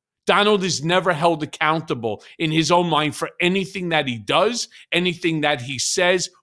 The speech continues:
or anything. It's never his fault. It's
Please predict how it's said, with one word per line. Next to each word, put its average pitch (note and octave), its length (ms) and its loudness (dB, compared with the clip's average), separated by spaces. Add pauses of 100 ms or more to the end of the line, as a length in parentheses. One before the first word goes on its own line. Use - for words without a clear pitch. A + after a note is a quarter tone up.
or C#3 180 0 (180)
anything. D3 600 -2 (180)
It's D#3 220 -6
never F#3 240 0
his E3 280 -4
fault. C#3 440 -4 (180)
It's D3 160 -4